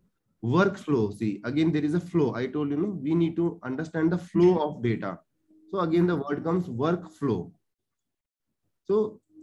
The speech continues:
maybe workflow is in the form of, uh, this one, like, uh, the flow chart,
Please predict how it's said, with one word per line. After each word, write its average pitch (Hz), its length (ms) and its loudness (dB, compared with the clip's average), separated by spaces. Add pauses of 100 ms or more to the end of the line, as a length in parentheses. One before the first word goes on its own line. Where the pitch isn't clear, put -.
(400)
maybe 165 480 4
workflow 139 480 0
is 147 80 2
in 143 140 0
the 143 80 0
form 139 260 -2
of, 123 180 -4
uh, 107 360 -4 (120)
this 107 200 -8
one, 92 220 -8 (120)
like, 92 240 -10 (100)
uh, 92 280 -10 (180)
the 92 80 -14
flow 143 220 2
chart, 135 340 0